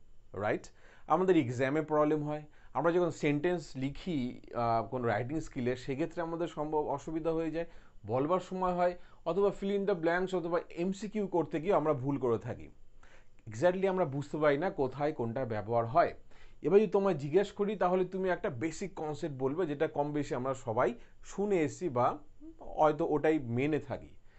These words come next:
আমরা বলি কি যে, আহ, ছোট স্থান বলতে at বোঝায়, আর যখন আমরা বড় স্থান বলি সেক্ষেত্রে in বোঝায়। আচ্ছা, তুমি বলো যে কোনটা তুমি বুঝবে, কি করে বুঝবে যে এটা ছোট স্থান না বড় স্থান, যদি তুমি সেই স্থান সম্পর্কে না জেনে থাকো,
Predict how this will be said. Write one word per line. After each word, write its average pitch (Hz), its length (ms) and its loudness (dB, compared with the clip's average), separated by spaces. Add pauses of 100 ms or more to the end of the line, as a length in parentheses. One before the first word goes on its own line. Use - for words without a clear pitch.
(220)
আমরা 196 260 6
বলি 175 300 2
কি 247 300 -6
যে, 175 360 4 (200)
আহ, 156 320 4
ছোট 269 240 -4
স্থান 165 440 -2
বলতে 139 480 2 (120)
at 123 100 -2
বোঝায়, 160 420 -2 (340)
আর 127 140 2
যখন 139 260 -2
আমরা 135 280 -2
বড় 110 320 0
স্থান 156 360 -6
বলি 135 380 -4
সেক্ষেত্রে 110 580 -6
in 127 100 -4
বোঝায়। 139 320 -6 (600)
আচ্ছা, 117 420 2 (260)
তুমি 143 140 -2
বলো 123 440 2
যে 143 160 -2
কোনটা 147 360 0
তুমি 165 200 -4
বুঝবে, 120 440 -4
কি 165 160 -12
করে 160 220 0
বুঝবে 113 400 -4
যে 151 100 -2
এটা 151 300 0
ছোট 113 220 -6
স্থান 143 300 -4
না 139 120 -4
বড় 113 240 0
স্থান, 156 260 -10
যদি 123 180 -6
তুমি 123 160 -4
সেই 117 220 -6
স্থান 101 280 -8
সম্পর্কে 131 380 -6
না 131 160 -2
জেনে 139 220 -4
থাকো, 151 280 -8